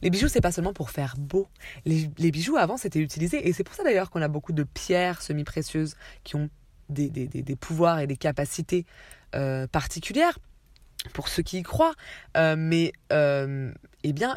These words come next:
ce n'était pas seulement des ornements, mais c'était aussi des, des choses qui étaient là pour rééquilibrer votre énergie au quotidien. Évidemment, moi, mes guérisseuses, elles me disent tout le temps, quand,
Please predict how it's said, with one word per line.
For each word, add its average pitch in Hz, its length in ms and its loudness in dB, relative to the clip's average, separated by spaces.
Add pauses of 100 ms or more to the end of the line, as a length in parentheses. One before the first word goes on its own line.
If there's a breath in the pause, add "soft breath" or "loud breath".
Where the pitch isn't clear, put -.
ce - 400 -6
n'était 151 300 -2
pas 214 140 0
seulement 156 240 -2
des 143 160 -4
ornements, 143 320 -4
mais 226 80 -4
c'était 175 340 -4
aussi 147 300 -6
des, 175 180 -2 (340)
des 131 120 -6
choses 233 200 -6
qui - 100 -4
étaient 151 100 -4
là 196 100 -4
pour 147 200 -6
rééquilibrer 175 920 -4
votre 156 260 -6
énergie 151 380 -4
au 165 80 -4
quotidien. 202 720 -6 (840 soft breath)
Évidemment, 175 680 2 (340 loud breath)
moi, 180 140 6
mes 165 120 4
guérisseuses, 156 420 0
elles 180 100 4
me 139 100 -2
disent 139 140 -8
tout - 100 -10
le 151 60 -4
temps, 254 180 0
quand, - 200 -6